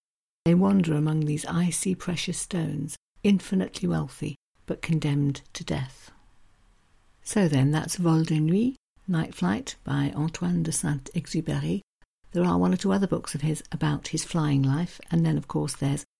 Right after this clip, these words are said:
Le Petit Prince, The Little Prince, as well, should you wish to investigate any of those. Okay, so, so much for this episode then.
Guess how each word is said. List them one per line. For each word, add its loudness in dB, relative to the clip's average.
Le -2
Petit -6
Prince, -2
The -4
Little -4
Prince, -4
as -6
well, -6
should -8
you -6
wish -8
to -6
investigate -2
any 0
of -4
those. -8
Okay, 4
so, 0
so 2
much 0
for 0
this 0
episode 0
then. -2